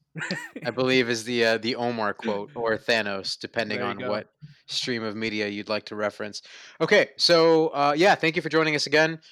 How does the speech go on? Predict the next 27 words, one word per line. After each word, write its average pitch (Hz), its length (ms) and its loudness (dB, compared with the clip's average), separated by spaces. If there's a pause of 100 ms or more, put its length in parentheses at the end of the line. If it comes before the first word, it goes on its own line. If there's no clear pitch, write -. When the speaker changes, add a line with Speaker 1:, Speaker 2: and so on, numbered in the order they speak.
(120)
Speaker 2:
Um, 120 260 2
last 143 280 4
week 160 160 -2
we 139 60 -2
left 135 260 0
off 135 280 0
with, 117 460 -4
uh, 107 300 -4
a 110 200 -4
pretty 165 240 -4
big 147 200 -2
moment 135 400 -6
in 107 280 -8
the 107 380 -6
story 127 420 -6
so 113 220 -4
far. 127 440 -6 (300)
We 117 360 -4
had 107 260 -4
just - 260 -6
left 127 280 -4
Pittsburgh 147 640 -6
and 110 200 -10
we 110 100 -12
had 104 140 -10
gone 110 300 -6
into, 107 720 -12